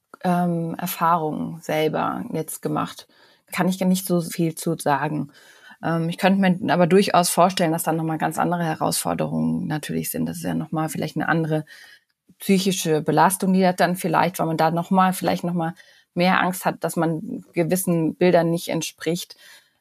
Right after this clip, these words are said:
Aber im Endeffekt ist es egal, welche Sexualität man lebt und auch was man selber für, ähm,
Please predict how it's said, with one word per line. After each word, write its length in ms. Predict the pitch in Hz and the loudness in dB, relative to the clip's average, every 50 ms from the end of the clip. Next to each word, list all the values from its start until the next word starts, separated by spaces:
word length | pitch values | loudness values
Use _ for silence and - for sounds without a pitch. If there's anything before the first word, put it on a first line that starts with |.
| _ _ _ _ | _ _ _ _
Aber 320 | - 147 165 - - - - | 0 2 2 2 0 -4 -4
im 140 | - 175 | -4 -4
Endeffekt 540 | - - - - 208 202 - 202 180 185 - | -2 0 0 0 0 0 0 0 -2 0 -2
ist 120 | 175 - - | -6 -6 -6
es 160 | 170 175 - | -6 -6 -6
egal, 680 | - - - 160 - 165 151 151 160 175 185 190 190 170 | -6 -6 -6 -2 0 2 4 6 6 6 6 6 6 4
welche 280 | 165 160 175 - 196 | 2 2 2 0 -2
Sexualität 1120 | 185 - 170 156 - - - - 160 151 151 151 - - - 180 180 196 202 190 - - - _ _ _ - - | -4 -2 -4 -6 -6 -4 -4 -2 -2 -2 -4 -6 -8 -6 -2 0 2 2 0 -2 -8 -14 -14 _ _ _ -10 -6
man 240 | 175 165 156 160 | -2 -2 0 0
lebt 560 | 156 156 156 165 180 208 233 247 247 - - - | -2 -2 2 4 6 6 6 4 2 -2 -6 -4
und 200 | 170 165 - - | -4 -2 0 0
auch 180 | 147 156 - | -2 0 0
was 200 | - 160 170 - | 0 0 0 0
man 200 | 180 160 160 156 | -2 -2 -2 0
selber 440 | 160 156 156 170 180 180 175 175 175 | 2 2 4 4 4 4 4 4 2
für, 520 | - - - 175 165 160 160 160 156 - - | -2 -4 -4 -2 -2 -2 -2 -4 -4 -6 -4
ähm, 520 | - 165 156 160 160 156 156 156 160 - | -4 -2 -2 -2 -2 -2 -2 -2 -4 -6